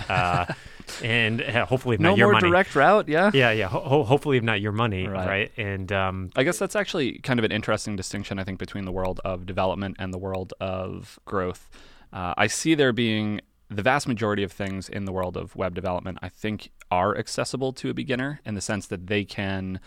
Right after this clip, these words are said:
Speaker 2: define a project that is not some tutorial that they're running through, but is, "You know what, I want a site to track X. I want my friends to be able to log their workouts, and we'll meet at a place," and, you know, geo-tracking and whatever features they wanna do, but they can build something that's real.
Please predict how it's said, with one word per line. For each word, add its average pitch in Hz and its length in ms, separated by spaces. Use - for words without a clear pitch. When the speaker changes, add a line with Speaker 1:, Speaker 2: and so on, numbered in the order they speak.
Speaker 2:
define 117 400
a - 40
project 95 540
that 98 100
is 92 120
not 101 200
some 98 200
tutorial 95 420
that 87 160
they're 92 120
running 92 260
through, 95 180
but 95 100
is, 95 340
"You 120 60
know 117 100
what, 110 100
I 107 80
want 117 180
a - 20
site 107 400
to 101 460
track 90 460
X. - 440
I 90 80
want 95 160
my 92 80
friends 113 420
to 101 100
be 104 60
able 98 140
to 98 140
log 92 320
their 92 120
workouts, 95 520
and 92 80
we'll 87 80
meet 92 200
at 92 80
a 90 40
place," 90 380
and, 87 260
you 85 80
know, 85 100
geo-tracking 113 720
and 98 160
whatever 139 280
features 110 340
they 101 100
wanna 98 180
do, 98 100
but 92 100
they 107 100
can 107 120
build 117 300
something 107 260
that's 92 220
real. 85 360